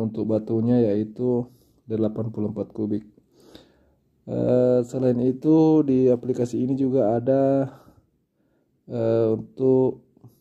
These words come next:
menghitung, eh, jadi begini, kita klik, ah, ini.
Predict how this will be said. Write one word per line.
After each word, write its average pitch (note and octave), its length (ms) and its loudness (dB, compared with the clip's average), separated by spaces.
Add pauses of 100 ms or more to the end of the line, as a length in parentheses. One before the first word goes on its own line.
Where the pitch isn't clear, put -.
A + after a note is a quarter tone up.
(880)
menghitung, B2+ 800 0 (1120)
eh, A#2 160 -4 (960)
jadi B2+ 320 0
begini, A#2+ 320 0 (1040)
kita A#2 480 -4 (160)
klik, A#2+ 400 -6
ah, G#2 400 2
ini. G#2+ 240 -2